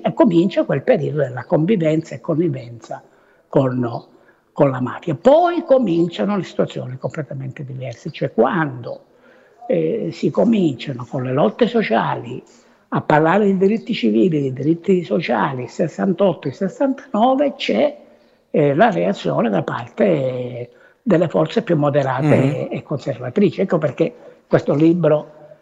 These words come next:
Speaker 1: eh, di Laterza, io ringrazio l'editore per aver voluto pubblicare un libro che ha queste caratteristiche, ci porta alla situazione del novantaquattro, dove c'è stata l'altra cesura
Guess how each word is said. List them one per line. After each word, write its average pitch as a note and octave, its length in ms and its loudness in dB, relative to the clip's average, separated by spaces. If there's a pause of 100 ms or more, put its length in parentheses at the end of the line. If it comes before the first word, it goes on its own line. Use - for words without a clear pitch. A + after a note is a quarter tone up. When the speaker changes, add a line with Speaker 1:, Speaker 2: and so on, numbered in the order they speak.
(180)
Speaker 1:
eh, D3 480 -6
di C#3 120 2
Laterza, D3 540 2
io C#3 100 2
ringrazio C#3 480 -2
l'editore C3 400 0
per B2+ 140 -8
aver C3 260 -4
voluto C3 360 -2
pubblicare B2+ 440 -6
un B2+ 120 -12
libro C#3 320 0
che D#3 120 -2
ha C#3+ 120 -4
queste - 360 -8
caratteristiche, B2 920 -8 (340)
ci - 220 0
porta F#3 380 4
alla C3+ 120 -2
situazione C#3 540 0
del C3 100 -6
novantaquattro, D#3+ 760 -2
dove E3 220 0
c'è G#3 160 -6
stata D#3+ 340 -4
l'altra E3+ 380 0
cesura D3+ 640 -8